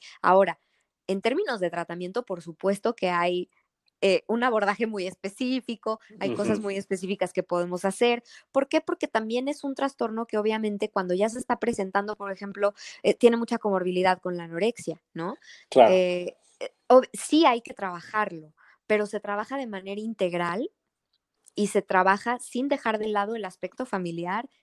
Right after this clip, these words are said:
Speaker 1: el aspecto emocional, el físico, porque también hay un, empieza a haber una afectación a nivel neurológico. Nosotros somos mente y cuerpo, no se nos
Speaker 2: Ujú.
Speaker 1: puede olvidar. Lo que sentimos empieza a afectar a nuestra mente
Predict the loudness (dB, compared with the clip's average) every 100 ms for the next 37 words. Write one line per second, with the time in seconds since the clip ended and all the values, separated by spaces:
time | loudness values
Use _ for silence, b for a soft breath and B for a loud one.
0 | -12 -10 -10 -2 -2 0 0 2 0 -2
1 | -2 -6 -4 -2 -2 -4 _ _ _ _
2 | _ 6 6 6 0 2 4 4 4 0
3 | 2 2 2 0 -2 B B B 6 6
4 | 4 -6 -4 -2 -2 4 2 4 0 0
5 | -4 -8 -10 -8 -8 -8 -8 -6 -4 -4
6 | -4 -4 -2 0 -2 -6 -6 -6 -4 -6
7 | -6 -6 -6 -8 -6 -4 -4 -6 -8 _
8 | -10 -2 2 2 0 -12 -6 -2 0 0
9 | -2 -2 0 0 0 -4 -4 B B B
10 | 6 6 6 0 0 0 2 0 -2 -4
11 | -4 -4 -4 -4 2 2 0 -4 -6 -6
12 | -4 -2 -2